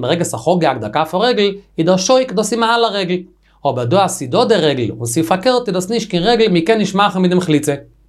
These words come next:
אמר לרב אשי למימר, אבער תניא, מיט פארט מיט דעם רייתא, סמיכות הרגליים פון דער קרומע פיס, נאר גייט אויף זיינע האנט, איז, דאן צומאל שטייט, אז ער כשר פאר חליצה.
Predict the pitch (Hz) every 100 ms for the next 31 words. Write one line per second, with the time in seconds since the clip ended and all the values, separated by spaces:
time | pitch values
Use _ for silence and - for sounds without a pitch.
0 | - 139 185 143 120 135 196 127 123 170
1 | 131 120 143 160 123 165 151 151 135 175
2 | 180 135 135 - _ - - 160 190 185
3 | 185 147 135 135 156 160 160 160 147 156
4 | - 165 165 135 180 170 160 147 127 131
5 | 160 151 143 135 120 160 190 - - _
6 | _ _ _ 139 139 160 151 117 139 156
7 | 160 156 135 143 139 127 120 214 226 220
8 | 233 208 185 180